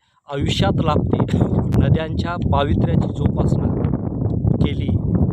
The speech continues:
तर उदंड आयुष्याला अमृताची प्राप्ती होते. आणि हे तत्त्व ज्याच्या मनात नाही त्याच्या जीवनात व्याधी,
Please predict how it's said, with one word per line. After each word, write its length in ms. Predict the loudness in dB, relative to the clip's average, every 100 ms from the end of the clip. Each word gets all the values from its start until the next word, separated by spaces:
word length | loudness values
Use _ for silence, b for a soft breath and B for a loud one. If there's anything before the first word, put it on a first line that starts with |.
| 2
तर 60 | 0
उदंड 440 | 0 0 2 2
आयुष्याला 680 | 2 2 0 0 0 0 0
अमृताची 680 | 2 2 2 2 2 2 0
प्राप्ती 360 | -2 -2 0 0
होते. 320 | 2 0 -2 -4 -2 -2 0 -2
आणि 180 | 0 2
हे 160 | 2 2
तत्त्व 560 | 2 0 0 0 -2 -2
ज्याच्या 320 | -4 -2 -4
मनात 460 | -4 -2 -2 -2 -2
नाही 300 | -4 -4 -8 -4 -2
त्याच्या 260 | -2 -2 -2
जीवनात 800 | -2 -2 0 -2 -4 -12 -16 -12 -10 -12 _ -8
व्याधी, 460 | -4 -4 -4 -4